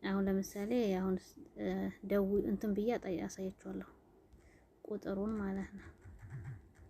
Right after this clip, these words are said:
ካርድ ስንት እንዳለኝ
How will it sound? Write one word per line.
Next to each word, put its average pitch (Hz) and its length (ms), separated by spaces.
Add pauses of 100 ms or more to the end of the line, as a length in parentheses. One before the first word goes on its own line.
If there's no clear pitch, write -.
(3250)
ካርድ 196 400
ስንት 196 300
እንዳለኝ 180 580